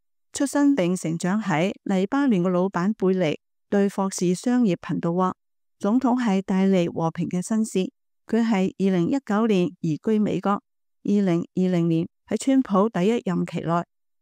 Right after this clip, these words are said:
貝利喺距離侯斯頓僅一個幾小時車程嘅小鎮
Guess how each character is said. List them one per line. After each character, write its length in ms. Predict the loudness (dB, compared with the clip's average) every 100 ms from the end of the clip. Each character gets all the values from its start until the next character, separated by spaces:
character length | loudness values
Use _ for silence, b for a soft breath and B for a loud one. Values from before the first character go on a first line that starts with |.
| _
貝 180 | 2 4
利 280 | 4 0 -2
喺 340 | -4 -2 -2 -4 -4
距 100 | -2
離 260 | 2 2 0
侯 220 | -4 -6
斯 160 | -2 -2
頓 260 | 2 0 0
僅 240 | -2 0
一 80 | 0
個 200 | 0 -2
幾 180 | 0 -2
小 280 | 0 0 0
時 260 | 0 -4 -4
車 260 | -2 -2
程 300 | -2 -2 -2
嘅 240 | 0 0 0
小 260 | -2 -2
鎮 280 | 0 0 -2